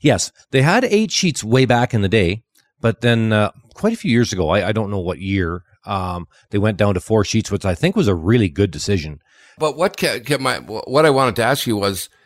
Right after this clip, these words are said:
Speaker 2: if you join the Derrick, uh, to golf, you're g-, I, I don't know what a share is there, but it's gonna be in the thousands of dollars. Um, but if cur-, if you join the Derrick to curl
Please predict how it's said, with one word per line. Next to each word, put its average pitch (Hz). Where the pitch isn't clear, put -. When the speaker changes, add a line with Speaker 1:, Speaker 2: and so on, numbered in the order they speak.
Speaker 2:
if -
you 196
join 175
the 123
Derrick, 95
uh, 98
to -
golf, 98
you're 101
g-, 95
I, 104
I 120
don't 143
know 147
what 107
a 87
share 113
is 73
there, 85
but 107
it's 95
gonna 131
be 117
in 95
the 82
thousands 87
of 73
dollars. 85
Um, 80
but 127
if -
cur-, 196
if 139
you 202
join 175
the 151
Derrick 143
to 120
curl 117